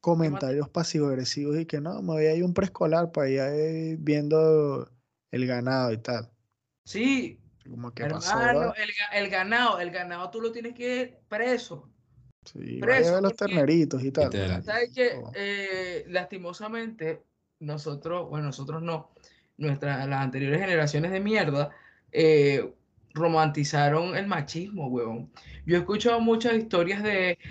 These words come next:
Speaker 1: "No, mi abuelo secuestró a mi abuela". Así. La
Speaker 2: Ah,
Speaker 1: secuestró,
Speaker 2: sí, sí,
Speaker 1: la cogi-, la
Speaker 2: marico,
Speaker 1: cogió
Speaker 2: sí.
Speaker 1: y sal-, y, y salió mi mamá de ahí,
Speaker 3: ¿Y se la
Speaker 1: marico.
Speaker 3: llevó? ¿Y se
Speaker 1: Y
Speaker 3: la
Speaker 1: se la
Speaker 3: llevó?
Speaker 1: llevó.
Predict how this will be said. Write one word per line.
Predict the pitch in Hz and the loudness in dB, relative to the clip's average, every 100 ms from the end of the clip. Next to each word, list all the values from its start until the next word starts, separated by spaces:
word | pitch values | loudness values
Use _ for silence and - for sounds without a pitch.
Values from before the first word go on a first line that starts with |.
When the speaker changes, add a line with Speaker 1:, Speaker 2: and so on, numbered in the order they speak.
| - - | -10 2
Speaker 1:
"No, | 240 294 | 4 4
mi | 285 262 | 4 2
abuelo | 233 226 214 240 | 4 2 2 -2
secuestró | 254 320 320 - 262 | -4 -8 -10 -8 -6
a | |
mi | 294 | -6
abuela". | 359 370 294 349 _ _ _ _ _ _ _ _ - | -8 -10 -10 -10 _ _ _ _ _ _ _ _ -16
Así. | 226 - 254 _ _ _ _ _ _ _ _ _ _ | -14 -10 -12 _ _ _ _ _ _ _ _ _ _
La | 156 | 0
Speaker 2:
Ah, | |
Speaker 1:
secuestró, | 208 220 226 247 - | 2 6 6 6 4
Speaker 2:
sí, | - - - _ - | 2 0 -20 _ -10
sí, | - 247 | 2 4
Speaker 1:
la | 262 | 4
cogi-, | 262 254 262 269 | 4 2 2 2
la | 277 | 2
Speaker 2:
marico, | 269 | 2
Speaker 1:
cogió | 262 269 330 | -2 0 2
Speaker 2:
sí. | 427 - | 0 -2
Speaker 1:
y | |
sal-, | - 302 302 | -2 -2 0
y, | 294 269 _ - | -6 -10 _ -12
y | 262 | -4
salió | 311 294 320 | -2 -2 -4
mi | |
mamá | 381 403 381 403 | -6 -4 0 0
de | 392 | -2
ahí, | 415 | -2
Speaker 3:
¿Y | 127 | 2
se | 156 | 4
la | 160 | 6
Speaker 1:
marico. | 160 | 6
Speaker 3:
llevó? | 160 170 214 - _ - | 6 4 2 -8 _ -6
¿Y | 180 | -2
se | 185 | 0
Speaker 1:
Y | 196 | 0
Speaker 3:
la | |
Speaker 1:
se | 254 330 | 4 6
la | |
Speaker 3:
llevó? | - | 4
Speaker 1:
llevó. | 359 349 | 0 -8